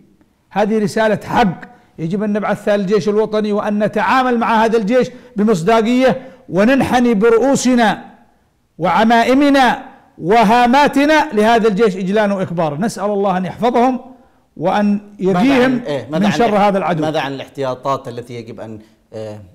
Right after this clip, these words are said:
Speaker 2: آه، قادة وضباط أن ي-، يهتموا بها أكثر في هذا
Speaker 1: والله يا
Speaker 2: الفترة
Speaker 1: أخي الكريم،
Speaker 2: من باب التوجيه المعنوي؟
Speaker 1: يا أخي الكريم، موضوع الاحتياطات أعتقد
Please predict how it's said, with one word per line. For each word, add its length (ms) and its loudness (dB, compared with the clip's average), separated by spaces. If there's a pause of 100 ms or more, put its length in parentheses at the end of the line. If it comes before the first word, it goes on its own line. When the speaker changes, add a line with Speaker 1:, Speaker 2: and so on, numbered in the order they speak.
(140)
Speaker 2:
آه، 500 -10 (120)
قادة 320 -2
وضباط 560 -6
أن 160 -14
ي-، 440 -18
يهتموا 360 -14
بها 300 -8
أكثر 280 -16
في 80 -12
هذا 80 -2
Speaker 1:
والله 220 2
يا 120 4
Speaker 2:
الفترة 0 -
Speaker 1:
أخي 120 -2
الكريم، 340 0
Speaker 2:
من 60 -2
باب 160 -2
التوجيه 420 -2
المعنوي؟ 480 -4
Speaker 1:
يا 180 2
أخي 120 -2
الكريم، 640 -2 (240)
موضوع 380 -2
الاحتياطات 680 -4
أعتقد 560 -6